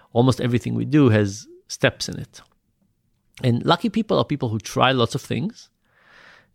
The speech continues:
and then cut out the things that don't seem to work and continue doubling down on the things that do work.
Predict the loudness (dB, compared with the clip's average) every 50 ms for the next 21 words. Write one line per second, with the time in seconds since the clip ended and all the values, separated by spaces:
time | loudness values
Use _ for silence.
0 | _ -4 -2 -2 2 2 2 2 2 0 -2 -4 -8 _ _ _ _ -4 -4 -4
1 | -2 0 0 0 0 0 -4 -10 -20 -20 _ _ -10 -8 -4 -2 -2 0 0 0
2 | 0 2 4 4 4 2 0 -2 -4 -4 -4 -4 0 2 2 2 2 0 -2 -4
3 | -2 -2 -4 -6 -8 _ _ _ -10 -8 -6 -4 -2 0 0 0 0 0 0 0
4 | -2 -4 -8 _ _ _ _ -2 0 0 2 2 2 2 2 2 2 2 2 2
5 | 2 0 -2 -4 -4 -4 -4 -4 -4 -4 -6 -8 -8 -8 -8 -8 -8 -8 -10 -12
6 | -12 -16 _ _